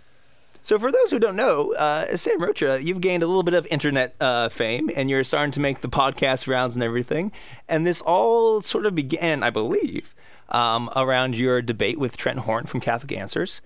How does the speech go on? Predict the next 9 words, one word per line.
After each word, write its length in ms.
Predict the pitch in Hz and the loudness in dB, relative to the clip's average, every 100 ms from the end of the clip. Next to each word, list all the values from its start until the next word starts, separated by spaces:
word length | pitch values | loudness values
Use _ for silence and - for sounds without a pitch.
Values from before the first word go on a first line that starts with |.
| - - - | -20 -20 -12
And 240 | - 117 117 | -4 -2 0
Trent 180 | 147 127 | -2 0
Horn 300 | 131 127 127 | 0 0 0
had, 380 | 113 113 110 - | -2 0 0 -2
uh, 200 | 113 107 | -2 0
recently 400 | 131 - 123 120 | -2 0 -2 0
published 320 | 110 113 - | -2 -2 -4
a 60 | 107 | -2
book, 340 | 110 110 - | -2 -2 -4